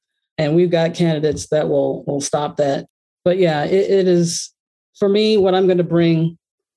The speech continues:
to L D eleven is a restored, uh, view of what public service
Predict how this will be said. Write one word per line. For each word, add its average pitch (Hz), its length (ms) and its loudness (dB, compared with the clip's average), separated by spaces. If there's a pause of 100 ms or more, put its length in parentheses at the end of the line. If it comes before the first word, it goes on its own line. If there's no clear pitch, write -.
(280)
to 175 180 0
L 170 180 2
D 165 180 -2
eleven 151 460 0
is 151 280 -4
a 151 80 -2
restored, 165 760 0 (680)
uh, - 220 -10
view 165 360 0
of 147 160 -2
what 165 320 -2
public 160 380 -2
service 147 500 -2